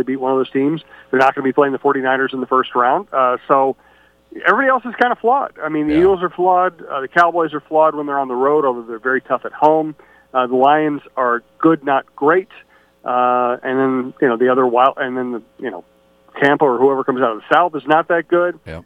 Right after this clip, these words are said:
Speaker 1: The other wild card teams are by definition not great. So, you know, it wouldn't be shocking to see the Vikings make the playoffs. It wouldn't be shocking to see them win a first round game. Now, I don't think, I don't, I think we all expect the forty-niners to come out of the N F C, uh, but, but,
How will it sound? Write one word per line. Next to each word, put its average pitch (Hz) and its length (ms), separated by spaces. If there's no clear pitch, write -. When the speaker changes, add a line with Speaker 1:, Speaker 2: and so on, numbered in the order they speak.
Speaker 1:
The 131 100
other 139 140
wild 151 280
card 156 180
teams 160 260
are 127 80
by 120 180
definition 151 600
not 156 300
great. 151 340
So, 170 280
you 233 80
know, 233 60
it 226 120
wouldn't 262 200
be 180 120
shocking 160 480
to 139 140
see 160 120
the 143 80
Vikings 131 340
make 120 160
the - 60
playoffs. 233 360
It - 100
wouldn't 151 220
be 135 80
shocking 160 380
to - 120
see 151 80
them 143 220
win 139 260
a 131 100
first 139 280
round 127 260
game. 165 300
Now, 123 280
I 135 80
don't 131 140
think, 135 180
I 131 60
don't, 135 180
I 127 100
think 127 160
we 131 100
all 123 140
expect 120 240
the - 60
forty-niners 117 460
to - 60
come - 160
out 117 140
of 110 80
the 117 80
N 117 100
F 113 160
C, 113 220
uh, 113 240
but, 113 280
but, - 100